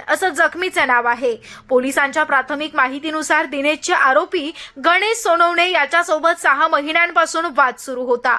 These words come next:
सोमवारी दुपारी आरोपींनी दिनेशला हर्सुल कारागृहाच्या समोरील रिकाम्या मैदानात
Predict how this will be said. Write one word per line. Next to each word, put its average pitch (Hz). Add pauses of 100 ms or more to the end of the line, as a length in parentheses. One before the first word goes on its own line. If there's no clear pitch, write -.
सोमवारी 269
दुपारी 302 (260)
आरोपींनी 392
दिनेशला 330
हर्सुल 339
कारागृहाच्या 320
समोरील 302
रिकाम्या 320
मैदानात 277